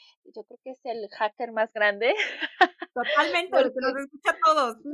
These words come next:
Speaker 1: Sí, porque yo casi no usaba mi Facebook, era muy raro que yo entrara en el Face, y literal me apareció así. Yo, lo que sí había estado buscando anteriormente fue el Reiki. Yo había oído del Reiki,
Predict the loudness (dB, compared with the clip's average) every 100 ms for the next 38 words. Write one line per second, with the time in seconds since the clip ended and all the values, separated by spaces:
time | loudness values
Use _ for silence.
0 | -8 -8 -8 -8 -6 -2 2 6 8 8
1 | 6 4 -2 -2 2 4 4 2 0 0
2 | 0 0 4 6 6 0 -4 -2 -2 -2
3 | -2 0 0 0 -2 -2 0 2 4 2
4 | -4 -12 -12 -6 0 2 2 -4 -12 -6
5 | -4 -6 -10 _ _ _ -6 -2 -2 0
6 | 4 4 6 2 2 0 0 -2 -2 -2
7 | -4 -14 -14 _ _ -6 2 6 6 4
8 | -2 -6 -4 -4 0 4 4 4 2 2
9 | 0 -4 -4 -6 -6 -6 -8 -8 -8 -8
10 | -12 _ _ 2 4 4 0 _ _ -6
11 | -6 2 4 4 -4 -12 -2 2 4 2
12 | 0 0 -2 -2 2 0 0 -14